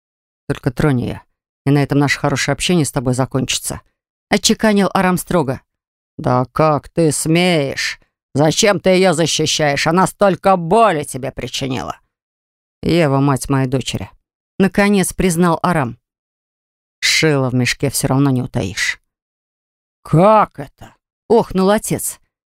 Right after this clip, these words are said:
Медленными шагами подошёл к дивану и плюхнулся на чёрную кожаную поверхность. «Это как это?» снова повторил и помахал себе рукой в попытке остудить пылающее всеми оттенками красного лицо. «Я сам недавно узнал»,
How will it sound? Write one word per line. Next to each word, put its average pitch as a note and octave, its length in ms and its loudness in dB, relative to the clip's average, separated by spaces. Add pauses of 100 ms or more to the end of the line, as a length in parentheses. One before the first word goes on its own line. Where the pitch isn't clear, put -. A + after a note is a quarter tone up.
(200)
Медленными F3+ 440 4
шагами F3+ 460 2
подошёл F3 480 0
к D#3 80 0
дивану D#3 540 0 (320)
и F#3 80 2
плюхнулся A#3 600 2
на F3+ 120 2
чёрную G#3 420 0
кожаную G3 380 0
поверхность. F3 720 -2 (640)
«Это D3 960 2
как D3+ 340 0
это?» C3+ 320 -6 (400)
снова A3 340 2
повторил G3 540 2
и F3+ 60 -2
помахал F#3+ 480 0
себе F3 240 0
рукой F#3 260 0
в - 80 -4
попытке F3 560 -2 (280)
остудить F#3+ 640 0
пылающее F3 500 2
всеми E3 320 0
оттенками E3+ 560 0
красного E3 460 -2
лицо. D#3+ 380 -4 (800)
«Я D#3 140 -2
сам C3+ 280 -2
недавно B2 400 -2
узнал», A#2+ 340 -6